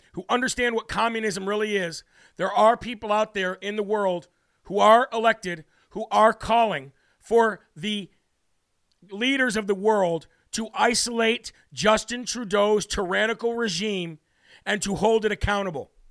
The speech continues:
E U parliamentarian representing a former communist state in Romania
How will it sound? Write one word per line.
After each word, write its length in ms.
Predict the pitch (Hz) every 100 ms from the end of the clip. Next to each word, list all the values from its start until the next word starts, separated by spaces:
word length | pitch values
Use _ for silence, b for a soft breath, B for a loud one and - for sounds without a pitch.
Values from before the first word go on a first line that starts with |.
| _ b b -
E 280 | 226 254 240
U 140 | 240 233
parliamentarian 1120 | - 214 226 226 202 - 214 214 156 107 87 _ _ _ _ _ _ _ _ _ _ _ -
representing 680 | 180 226 262 208 240 233 202
a 80 |
former 480 | - - 254 277 277
communist 680 | - 226 247 247 233 - -
state 500 | - - 220 196 - _ _ -
in 160 | 208
Romania 640 | 190 180 202 220 135 117